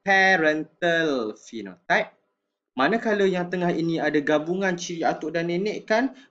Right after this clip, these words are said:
black ini dia dapat daripada nenek, normal wing itu dia dapat daripada atuk, grey itu pula dia dapat from the, uh, atuk, and vestigial wing it gets from the nenek.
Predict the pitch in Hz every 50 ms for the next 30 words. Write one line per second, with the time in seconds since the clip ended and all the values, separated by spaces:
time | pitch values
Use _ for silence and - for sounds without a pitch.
0 | _ - 151 151 156 156 - - 160 160 175 185 175 151 143 143 143 143 - 180
1 | 160 - 139 139 135 139 135 - - 131 123 127 127 127 127 131 143 170 208 202
2 | - - _ _ _ - 131 135 135 135 139 139 135 135 143 135 131 123 - -
3 | 143 131 135 127 - 131 107 117 117 113 - 117 110 110 98 113 117 - - 240
4 | 233 - - - _ - - 147 143 160 160 151 139 135 131 - - 127 - 160
5 | 165 - - 131 127 127 123 123 - 147 135 - - _ - 127 117 120 113 113
6 | 113 107 110 107 - - 98 92 - 120 - - - 226 226 208 - _ _ _
7 | _ - 135 139 131 135 135 135 - - 185 170 175 170 170 165 175 170 151 -
8 | 135 123 120 - 143 131 - - - - 135 123 120 117 117 113 113 110 110 107
9 | 107 139 208 220 -